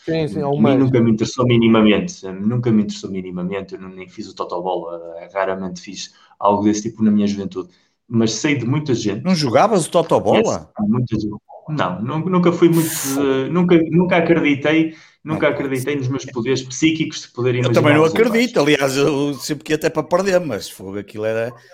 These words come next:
Speaker 3: só pelo prazer de jogar
Speaker 2: E eu
Speaker 3: na
Speaker 2: não gosto de
Speaker 3: coisa.
Speaker 2: perder dinheiro por, eu não gosto de perder dinheiro por perder dinheiro, mas a questão aqui é muito mais séria do que isso: é que há pessoas que estão a perder a vida.
Speaker 3: Sim,
Speaker 2: Há
Speaker 3: eu
Speaker 2: pessoas que
Speaker 3: sei.
Speaker 2: não estão a perder dois euros, estão a perder a vida. E acho que quando já entramos nesta, nesta dinâmica,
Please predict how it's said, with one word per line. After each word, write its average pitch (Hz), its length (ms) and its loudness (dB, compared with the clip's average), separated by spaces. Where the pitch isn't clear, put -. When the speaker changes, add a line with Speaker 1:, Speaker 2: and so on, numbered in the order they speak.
Speaker 3:
só 113 200 -4
pelo 117 180 -6
prazer 117 340 -2
de 110 100 -8
jogar 123 180 -6
Speaker 2:
E 143 40 2
eu 143 60 4
Speaker 3:
na 147 60 2
Speaker 2:
não 151 60 0
gosto 147 180 4
de - 60 -6
Speaker 3:
coisa. 131 80 2
Speaker 2:
perder 139 140 4
dinheiro 135 320 2
por, 131 380 -2
eu 139 140 -2
não 135 120 0
gosto 131 220 2
de - 80 -12
perder 113 180 2
dinheiro 110 240 0
por 101 120 -2
perder 98 280 -4
dinheiro, 90 280 -8
mas 101 160 -6
a 110 40 0
questão 135 220 -4
aqui 127 160 0
é 127 40 4
muito 127 180 0
mais 123 160 0
séria 117 160 0
do 113 80 0
que 107 140 -6
isso: 107 120 -8
é - 20 -12
que 120 60 -4
há 117 60 -2
pessoas 117 180 -6
que 127 80 -4
estão 110 80 -2
a - 20 -8
perder 117 220 2
a 117 60 2
vida. 98 400 -6
Speaker 3:
Sim, - 300 -8
Speaker 2:
Há 120 60 -10
Speaker 3:
eu 117 40 -6
Speaker 2:
pessoas 135 200 -4
que - 60 -8
Speaker 3:
sei. 139 40 -6
Speaker 2:
não 131 60 0
estão 127 160 -2
a 110 40 -2
perder 120 200 0
dois 113 240 2
euros, 101 380 4
estão 113 240 -2
a 107 80 -2
perder 113 280 2
a 113 40 0
vida. 101 520 -6
E 104 160 -2
acho 107 180 0
que - 40 -16
quando 120 180 0
já 123 80 4
entramos 110 400 -4
nesta, 104 340 -4
nesta 104 280 -6
dinâmica, 101 380 -6